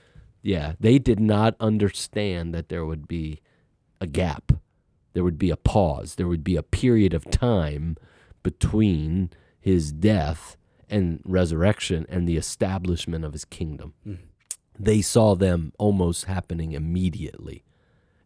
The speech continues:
Speaker 1: And, uh, that's what essentially Mark thirteen is. Christ is like, "Yeah, it's not gonna happen like you guys think. There's gonna be wars and rumors of wars. There's gonna be a long period of time. It's not yet."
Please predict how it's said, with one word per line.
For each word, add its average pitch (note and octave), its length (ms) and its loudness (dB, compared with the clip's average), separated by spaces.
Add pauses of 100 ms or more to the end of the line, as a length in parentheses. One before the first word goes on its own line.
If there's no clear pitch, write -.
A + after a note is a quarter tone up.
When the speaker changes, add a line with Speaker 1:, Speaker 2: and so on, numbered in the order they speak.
Speaker 1:
And, E2 500 0
uh, D#2 220 0
that's F2+ 380 0
what D2 200 -8 (400)
essentially D2+ 580 -8 (100)
Mark E2 260 -4
thirteen E2+ 500 -6
is. D2+ 180 -4
Christ D#2 380 -6
is D#2+ 140 -8
like, D2 200 -12
"Yeah, D#2 140 -6
it's D#2+ 160 -8
not F#2 140 -4
gonna D#2 160 -8
happen D2+ 340 -10
like C#2 180 -16
you - 100 -14
guys D#2+ 300 -14
think. - 260 -18 (640)
There's D#2+ 120 -10
gonna E2+ 120 -4
be D#2 100 -2
wars E2 500 0
and C#2+ 140 -10
rumors E2+ 340 2
of E2+ 100 2
wars. E2+ 420 0
There's D#2 180 -10
gonna D2+ 120 -8
be D2 100 -8
a C2 80 -8
long E2+ 380 0
period E2+ 280 -4
of D#2 100 -12
time. D#2+ 460 -6 (300)
It's - 180 -8
not D#2+ 220 -2
yet." F#2+ 320 4